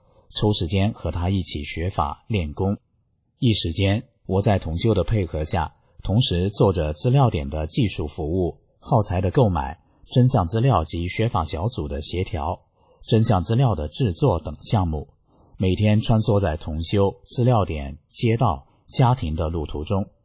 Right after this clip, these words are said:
而且是在顶着当时另外空间的邪恶给当地制造的恐怖气氛中。每天除了学法练功时间外，基本所有时间都用在了做这些项目上了。虽然苦点，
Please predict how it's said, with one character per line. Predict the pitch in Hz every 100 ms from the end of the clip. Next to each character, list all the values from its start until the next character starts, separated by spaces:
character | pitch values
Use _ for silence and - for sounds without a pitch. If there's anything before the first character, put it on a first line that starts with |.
| _ _ _ _
而 | 95
且 | 104 101 95
是 | - 104
在 | 104 90
顶 | - 73
着 | 71 87
当 | 107 123
时 | - 85 90
另 | 120 127
外 | 107 -
空 | - 113
间 | 123 120
的 | 82
邪 | - 76 85
恶 | 120 87 - _ _
给 | - 90
当 | 80 117 131
地 | 104
制 | - 117
造 | 101 131
的 | 85 76
恐 | - 71 71
怖 | 107 90
气 | -
氛 | 87 76 69
中。 | 87 82 _ _ _ _ _ _ _ _
每 | - 101
天 | 113 113
除 | 110 104
了 | 95
学 | - 98
法 | 92
练 | 85 85
功 | 85 95
时 | 90 78
间 | 85 90
外， | 92 73 - _ _
基 | - 139
本 | 139 82
所 | 73 92 127
有 | 101
时 | 80 80
间 | 78 90 87 - _ -
都 | 135 139
用 | 143 95
在 | 107
了 | 85 73
做 | - 85
这 | 80 90
些 | 87
项 | 80 127 98
目 | 76
上 | 90 85 76
了。 | 73 _ _ _ _ _
虽 | - 110
然 | 101 92
苦 | 101 - 80
点， | 98 82 73